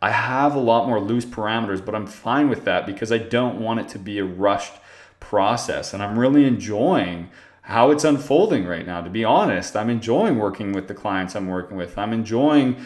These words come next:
not ha-, not working every single spare minute on my coaching, but now I have time to do my podcast. Now I have time to do real estate stuff.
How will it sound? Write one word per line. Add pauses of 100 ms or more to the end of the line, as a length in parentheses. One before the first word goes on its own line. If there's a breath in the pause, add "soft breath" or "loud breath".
(180 loud breath)
not
ha-,
not
working
every
single
spare
minute
on
my
coaching,
but
now
I
have
time
to
do
my
podcast.
Now
I
have
time
to
do
real
estate
stuff.